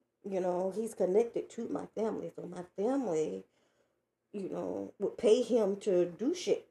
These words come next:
to me as well. His mama, my son's,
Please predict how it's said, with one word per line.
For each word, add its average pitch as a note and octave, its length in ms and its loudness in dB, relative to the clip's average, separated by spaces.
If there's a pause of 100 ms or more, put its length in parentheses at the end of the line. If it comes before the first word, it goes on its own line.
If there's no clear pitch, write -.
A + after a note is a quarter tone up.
(220)
to F#4 120 2
me B3+ 320 2
as G3+ 160 0
well. G#3+ 380 2
His C4 200 4
mama, F#3 520 2 (760)
my G3 240 -6
son's, G3+ 340 -2